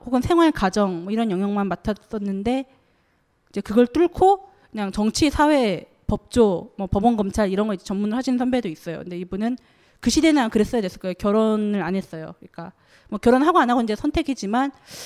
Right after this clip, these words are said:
아, 남자 기자들은 결혼을 하고서도 뭐 정치부 기자 잘만 하는데 여기자들은 저런, 이렇게 둘 중에 하나 선택을 해야 되는 것과 이제 고민되는 지점이 있는가 하면은 완전 이제 여성적인 영역,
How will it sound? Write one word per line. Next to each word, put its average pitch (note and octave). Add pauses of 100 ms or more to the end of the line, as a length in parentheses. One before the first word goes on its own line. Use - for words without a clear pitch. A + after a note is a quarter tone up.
(220)
아, F#3
남자 C4
기자들은 A#3
결혼을 G#3+
하고서도 B3+
뭐 F#3+
정치부 A3
기자 G#3
잘만 F#3+
하는데 A#3 (500)
여기자들은 A3+
저런, F#3+
이렇게 F3+ (220)
둘 A#3
중에 C#4+
하나 B3+
선택을 E4
해야 D#4
되는 C4+
것과 G#3
이제 G3
고민되는 G#3
지점이 G3
있는가 F3
하면은 A3 (540)
완전 B3+
이제 B3
여성적인 A#3
영역, F3